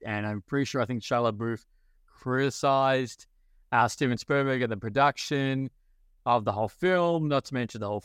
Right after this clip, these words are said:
fridge thing. A lot of people were a bit off about that. So there was a, there was a bit riding on this film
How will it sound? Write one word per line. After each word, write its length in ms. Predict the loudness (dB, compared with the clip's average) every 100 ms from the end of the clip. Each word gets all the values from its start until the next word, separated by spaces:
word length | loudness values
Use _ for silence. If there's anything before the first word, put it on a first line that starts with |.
| -10
fridge 380 | 0 2 2 0
thing. 460 | -4 0 2 4 4
A 60 |
lot 180 | 4 4
of 80 | 2
people 380 | 0 -2 -2 0
were 540 | 0 0 0 -2 -4 -6
a 40 |
bit 140 | -6 -4
off 220 | -4 -2
about 420 | -2 0 2 0 0
that. 300 | 0 0 -4 _ _ _ _
So 500 | 2 4 4 2 0 -4
there 100 | 0
was 140 | 2 2
a, 60 | 0 -2
there 160 | 0 0 0
was 140 | -2 -2
a 60 |
bit 220 | 0 -4 -4 _ 2
riding 380 | 6 6 6
on 100 | 2
this 160 | -2 -4
film 600 | 0 0 2 -2 -4 -6